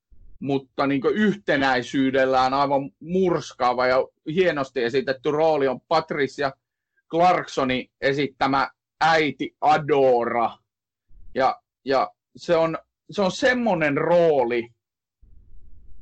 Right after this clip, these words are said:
joka, tota, siis mulla menee, mulla nousee ihan sananmukaisesti ihokarvat pystyyn, kun mä ajattelen sitä ihmistä, jos mä kohtaisin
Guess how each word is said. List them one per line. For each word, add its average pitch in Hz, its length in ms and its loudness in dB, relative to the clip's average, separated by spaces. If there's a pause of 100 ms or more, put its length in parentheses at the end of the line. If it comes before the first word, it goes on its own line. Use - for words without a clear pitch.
(360)
joka, 156 480 2
tota, 151 520 0 (140)
siis 170 180 -6
mulla 202 200 0
menee, 208 360 0 (320)
mulla 202 120 0
nousee 214 520 0
ihan 240 260 0
sananmukaisesti 170 800 -2
ihokarvat 135 840 0 (200)
pystyyn, 147 380 -2
kun 117 80 -4
mä 135 120 0
ajattelen 135 540 0
sitä 131 160 -2
ihmistä, 139 440 -4
jos 135 100 -4
mä 135 100 -4
kohtaisin 135 720 -4